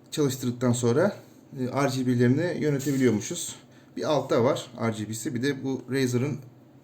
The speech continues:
kendi arması var. Kutusunda, arkasında, şöyle netlesin kameramız, ha. Arkasında özellikleri yazıyor.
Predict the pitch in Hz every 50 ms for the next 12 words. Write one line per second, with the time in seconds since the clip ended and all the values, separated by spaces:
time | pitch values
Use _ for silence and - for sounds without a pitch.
0 | - - - 135 123 123 123 131 139 131 - - - - - - - - - -
1 | - - - - - - - - - - - 131 131 131 123 123 120 120 123 117
2 | 113 127 - - - - - - - - - - - - - - - - - -
3 | - - - _ - - - - - - - - - - - - - - - -
4 | - - - - - - - - - - - - - - - - - - - 127
5 | 117 131 143 143 147 - - - - 139 143 123 - 113 - 117 120 131 143 147
6 | 151 147 - - - - - - - - - - - - - - - - - -
7 | - - - - - - - - - 107 110 110 113 - 123 117 - 117 117 -
8 | 117 110 101 107 127 147 147 - - 120 - - - - - - - - - -
9 | 147 135 - 127 123 - 135 143 131 127 135 135 131 127 123 - 131 120 117 104
10 | 98 104 107 107 127 139